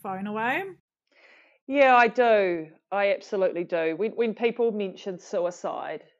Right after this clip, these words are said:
Speaker 2: and, "Look, you know, you need to die," I think that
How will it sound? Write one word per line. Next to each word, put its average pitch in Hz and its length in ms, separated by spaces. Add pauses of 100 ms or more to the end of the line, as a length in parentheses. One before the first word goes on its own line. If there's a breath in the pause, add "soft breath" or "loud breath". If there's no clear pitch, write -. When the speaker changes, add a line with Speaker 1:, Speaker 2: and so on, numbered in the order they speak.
(160)
Speaker 2:
and, 156 440 (140)
"Look, 151 240 (180)
you 165 120
know, 143 260 (760)
you - 160
need - 160
to 175 80
die," 156 440 (840)
I 185 100
think 165 340
that - 160